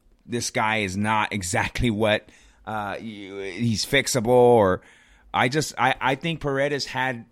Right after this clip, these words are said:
had the tools to be better,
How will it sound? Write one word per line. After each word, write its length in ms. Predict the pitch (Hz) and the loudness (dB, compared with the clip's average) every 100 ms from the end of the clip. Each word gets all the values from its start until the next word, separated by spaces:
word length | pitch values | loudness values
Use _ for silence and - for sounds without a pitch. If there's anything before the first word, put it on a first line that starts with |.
| - _ _ - - _ _ - | -20 _ _ -20 -20 _ _ -12
had 360 | - 143 151 | -4 -2 -2
the 200 | 131 113 | -4 -6
tools 560 | 95 - 147 156 151 - | -8 -6 -6 -4 -8 -8
to 220 | - 123 | -4 -4
be 240 | 101 123 131 | -4 -4 -4
better, 500 | 117 131 143 143 | -2 -2 -2 -4